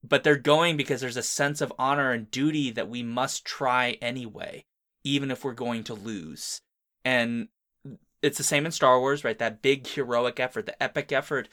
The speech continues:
You know, we're going up against an empire with infinitely more resources than we have. Like, they literally have the money to build two different Star Destroyers, for God's sake, right? We've got, like, a bunch of rickety ships and, like, Bob's, like, meat factory,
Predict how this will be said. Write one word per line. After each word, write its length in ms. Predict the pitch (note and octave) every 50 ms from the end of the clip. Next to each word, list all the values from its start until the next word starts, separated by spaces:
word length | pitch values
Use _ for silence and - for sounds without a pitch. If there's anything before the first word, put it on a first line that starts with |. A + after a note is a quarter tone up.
| - - - - _
You 80 | - B2
know, 140 | B2 A#2 A2
we're 160 | A2+ C3 C#3
going 260 | C3+ D3+ D#3+ E3 E3
up 140 | D#3 C#3+ -
against 260 | - - C#3 B2+ -
an 100 | B2+ G#2
empire 420 | - C#3+ C#3 - C3 A2 G2+ G2+
with 160 | G2 A2 G#2+ -
infinitely 460 | - D3+ D3+ D3 D3+ C#3+ C3 A#2+ C3
more 160 | A#2+ A#2+ A#2
resources 640 | A2 A2 A#2 A2+ - - A2+ G#2 G2+ - G#2 G2 -
than 120 | - G#2 G2+
we 180 | G#2+ A2+ A2
have. 300 | G2 A2 G2 F#2 F2+ -
Like, 160 | F#2 A#2 A2
they 140 | - C3 C3+
literally 400 | C3 C3+ C#3+ D3+ D3+ D#3 D3+ D3
have 140 | C#3 B2+ B2
the 80 | - B2
money 320 | B2 A#2+ A#2+ B2 B2 A#2+
to 100 | - A#2
build 260 | G#2+ A2+ A2+ G#2+ G#2+
two 320 | - - - C#3+ C#3+ C#3+ C#3
different 460 | B2 - B2+ B2 - - B2+ A2+ A2
Star 260 | - - B2 A2 A2
Destroyers, 440 | G#2 G#2 - - G#2+ F2+ D#2 - -
for 140 | - - G2+
God's 360 | C#3+ - G#2+ F#2 F#2 - -
sake, 320 | - - - - - - _ _ - - - - - - _
right? 320 | - A#2+ G#2+ G2+ G2+ A2 - -
We've 280 | A#2 C3+ D3+ E3 D3+
got, 260 | - E3 C#3+ C3+ -
like, 240 | - C3 B2+ A#2+ A2+
a 40 | B2
bunch 200 | A2+ C#3 C#3 C#3+
of 180 | D3 B2 A2 A2
rickety 360 | B2+ C3+ - D#3 C#3+ C#3 B2
ships 440 | - - - C#3 C3+ C3 - - -
and, 140 | B2+ A#2
like, 320 | A2+ A2+ A2+ G#2+ A2+ G#2+ G#2
Bob's, 500 | - B2 B2 B2+ C3 C3 A#2+ A#2+ A2 - - - - _ -
like, 180 | B2 B2 A#2 -
meat 340 | G#2 G#2+ B2+ D3 C#3 C3+
factory, 680 | - - B2 A2+ A2 - - - A2+ G#2+ G#2 G2+ G2+